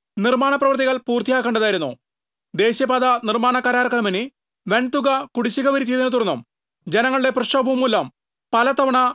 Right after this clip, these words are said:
നിർമ്മാണ പ്രവൃത്തികൾ നിർത്തിവെക്കേണ്ടി വന്നു. ഹൈക്കോടതി ഇടപെടലിനെ തുടർന്ന് തുരങ്ക നിർമ്മാണ പ്രവൃത്തികൾ പുനരാരംഭിച്ചെങ്കിലും പ്രളയത്തെ തുടർന്നുള്ള മണ്ണിടിച്ചിൽ മൂലം നിർമ്മാണ പ്രവൃത്തികൾ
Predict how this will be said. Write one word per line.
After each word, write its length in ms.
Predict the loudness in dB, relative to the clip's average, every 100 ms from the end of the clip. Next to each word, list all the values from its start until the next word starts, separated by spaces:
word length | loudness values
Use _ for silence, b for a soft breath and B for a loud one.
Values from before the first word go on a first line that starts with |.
| -2
നിർമ്മാണ 360 | -2 0 0 0
പ്രവൃത്തികൾ 540 | 0 0 0 -2 -4 -4
നിർത്തിവെക്കേണ്ടി 580 | -4 0 -2 0 0
വന്നു. 200 | 0 0 -4 -8 _ _ _ _ _
ഹൈക്കോടതി 540 | 0 0 2 0 0 -2 -2
ഇടപെടലിനെ 420 | 0 2 0 0
തുടർന്ന് 320 | 0 0 -2 -4 _ _ _ _ -2
തുരങ്ക 220 | 0 2
നിർമ്മാണ 320 | 0 0 0
പ്രവൃത്തികൾ 420 | 0 -2 0 -2 -4 _ -4
പുനരാരംഭിച്ചെങ്കിലും 800 | 0 0 0 0 -2 -2 -2 -4 _ _ _ 0
പ്രളയത്തെ 360 | 2 2 2
തുടർന്നുള്ള 540 | 0 0 0 0 0 -2
മണ്ണിടിച്ചിൽ 420 | -4 -2 -2 -2
മൂലം 300 | 0 0 0 -4 _ _ _ -4
നിർമ്മാണ 360 | 0 0 0 2
പ്രവൃത്തികൾ 520 | 0 0 0 -2